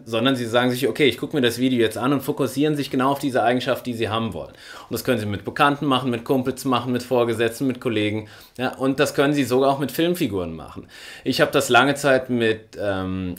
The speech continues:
Chili Palmer gemacht. Das ist die Rolle von John Travolta in dem Film Get Shorty oder Schnappt Shorty auf Deutsch. Und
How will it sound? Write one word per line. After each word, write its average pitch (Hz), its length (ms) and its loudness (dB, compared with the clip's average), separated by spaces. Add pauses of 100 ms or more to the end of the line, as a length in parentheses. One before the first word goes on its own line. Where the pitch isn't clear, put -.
(100)
Chili 139 280 4
Palmer 135 380 6
gemacht. 107 380 -2
Das 127 120 -4
ist 120 140 -6
die 123 60 2
Rolle 120 200 4
von 120 180 -2
John 123 180 0
Travolta 120 440 2
in 123 80 2
dem 117 120 -2
Film 117 220 -2
Get 113 200 2
Shorty 110 380 0
oder 87 120 -4
Schnappt - 400 -6
Shorty 113 440 -2
auf 80 200 -10
Deutsch. 90 300 -6 (540)
Und 120 320 2